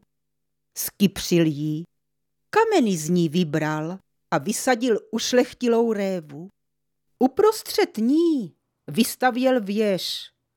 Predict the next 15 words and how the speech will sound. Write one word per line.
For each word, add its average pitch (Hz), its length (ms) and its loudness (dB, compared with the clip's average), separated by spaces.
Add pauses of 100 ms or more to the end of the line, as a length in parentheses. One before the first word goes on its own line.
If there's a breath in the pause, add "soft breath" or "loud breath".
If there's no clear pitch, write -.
(120)
i 247 140 4
lis 233 340 4
v 160 120 -2
ní 175 180 2
vytesal 160 800 -2 (500)
a 185 80 0
čekal, 302 760 0 (340)
že 151 200 -2
vydá 180 380 -2
hrozny.“ 160 720 -4 (720)
Dále 185 440 2
prohlásil: 190 1080 -2 (720)
„Vinice 285 680 0
Hospodina 294 720 0
zástupů 175 1000 -4